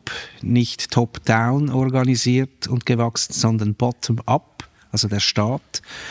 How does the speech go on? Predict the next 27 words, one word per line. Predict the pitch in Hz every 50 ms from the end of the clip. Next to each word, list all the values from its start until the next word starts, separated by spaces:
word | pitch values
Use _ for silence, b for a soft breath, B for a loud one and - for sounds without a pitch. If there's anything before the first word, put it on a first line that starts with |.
| B B B B B B B B B
Und, | - 117 113 110 117 117 110 117
ähm, | 113 110 110 107 107 104 110 107 107 107 104 - _ _ -
wir | 135 123 120 117
haben | 117 120 110 117 113
ganz | 107 120 120 127 135 - -
viele | - 127 123 127 131 131 123 120 120 -
Milizen, | - 127 120 117 120 123 120 107 - - - - 101 98
oder? | 101 110 120 120 113 - _ -
Denken | 120 120 120 - 117
Sie | 110 113 113
an | 110 104
die | 104 -
Feuerwehren. | - - 113 127 143 143 139 135 135 131 131 135 131 139 147 147 139 _ B B B B B B B B B B - -
Die | 120 113
sind, | - - 117 110 110 110 110 107 -
äh, | 110 107 107 107 104 104 104 104 101 104 104
das | - 107 - -
sind | 113 107 104 -
oft | 113 120 113 - - - - - -
Milizfeuerwehren | 110 117 110 113 123 127 - - - 123 123 123 123 117 117 120 120 117 117 117 120 113
auf | 95 113 107 -
dem | - 107 104
Land | 104 107 110 117 117 117
und | 110 107
in | 110 107
den | 104 107 101
Dörfern. | 107 113 107 113 117 - - 113 120